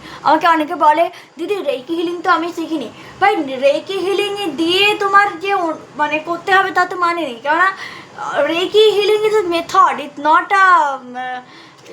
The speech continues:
মানে, কি বলবো, এটা একমাত্র রাস্তা নয়, this is a not, আহ, only one way,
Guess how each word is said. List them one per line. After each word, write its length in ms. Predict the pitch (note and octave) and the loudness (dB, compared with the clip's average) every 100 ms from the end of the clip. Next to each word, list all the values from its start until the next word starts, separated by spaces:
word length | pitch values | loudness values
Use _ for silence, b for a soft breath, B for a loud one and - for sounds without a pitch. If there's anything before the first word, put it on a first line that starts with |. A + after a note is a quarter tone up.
| A3 | -18
মানে, 300 | B3+ C#4 D4+ | -6 -2 0
কি 140 | D4+ E4+ | -2 0
বলবো, 320 | D4+ C4 B3 | 2 2 0
এটা 240 | C4 D4+ | -4 2
একমাত্র 520 | F#4+ E4+ E4+ F4+ F#4+ G4 | 2 2 2 2 2 0
রাস্তা 260 | F4+ F#4 | 0 0
নয়, 180 | F4+ D4+ | 0 0
this 160 | C4 C#4+ | -2 -8
is 160 | E4+ | -4
a 60 | F4+ | 0
not, 260 | D4+ D#4 D#4 - - C#4+ - G3 G3+ D4 | 4 4 2 -8 -2 -2 -2 -10 -8 -2
আহ, 260 | C#4+ C#4+ | 2 2
only 180 | D4 F4+ | 2 -2
one 460 | D#4+ C#4+ D#4+ D#4+ C4 | 2 2 2 0 -2
way, 200 | C#4+ | -2